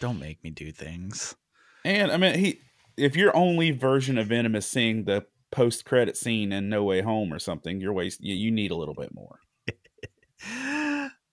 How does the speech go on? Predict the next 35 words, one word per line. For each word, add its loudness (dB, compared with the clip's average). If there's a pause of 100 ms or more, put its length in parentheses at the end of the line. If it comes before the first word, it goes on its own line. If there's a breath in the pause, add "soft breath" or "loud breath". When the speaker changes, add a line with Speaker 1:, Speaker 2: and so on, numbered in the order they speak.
(340)
Speaker 1:
So 0 (320)
the 4
nostalgia 4
does 0
not 4
stop -2
there. 2 (440 loud breath)
I 4
guess 2
twenty 2
twenty-four, 0
that's -2
what 0
we're, 0
we're -4
working -2
on -4
this -8
year. -6 (440 loud breath)
But 6
this 4
is 2
actually 2
kind 0
of -4
interesting, -8
and -8
I'm -6
kind -2
of, -6 (640)
this 2
could 0
be -2
cool, -4
'cause -4